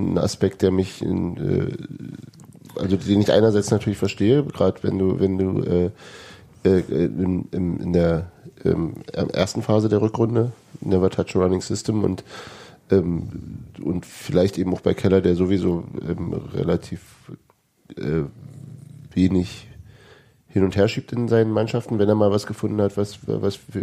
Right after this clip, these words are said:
was er, also zumindest bei uns war es jetzt so, ähm, was, was ja auch Vorteile hat, wenn du eine Konstanz hast und eine eigene gespielte Mannschaft hast, eine eigene gespielte erste Elf. Aber, ähm, wie wir es ja schon häufiger hatten, dass wenn Plan A nicht aufgeht,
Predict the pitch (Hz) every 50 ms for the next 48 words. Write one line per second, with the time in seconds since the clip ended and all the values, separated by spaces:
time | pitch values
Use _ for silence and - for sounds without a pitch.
0 | 156 180 175 - 165 92 90 - - - - - - - - - - - - -
1 | - 107 104 98 101 - 82 82 101 110 110 - - - - 101 101 - - 113
2 | - - 107 104 101 - - - - - - - - - _ - 117 110 101 101
3 | 98 87 87 87 92 82 98 107 - - 113 113 - 135 117 - - 143 147 -
4 | 135 107 87 - 78 82 76 - - - 98 92 101 104 98 98 92 - 110 101
5 | - - 104 101 107 - 110 104 - - 107 98 95 98 90 85 98 98 95 -
6 | 110 98 - 95 95 95 92 - 107 104 - - 101 95 - - 98 92 95 98
7 | 98 95 - - 101 92 - 92 - - 101 - - 104 85 90 98 104 - -
8 | - - - - - - - - - _ _ _ - 90 92 85 98 92 92 90
9 | 87 90 80 95 92 90 85 90 90 87 87 98 - - - - - - 58 -
10 | - - - 95 95 90 98 101 98 - 110 101 - 107 92 87 98 95 - 107
11 | 95 90 95 98 - 110 98 98 98 - 98 95 92 - - 92 87 - 80 85
12 | 87 92 92 87 - 85 87 90 - - 101 95 90 - - -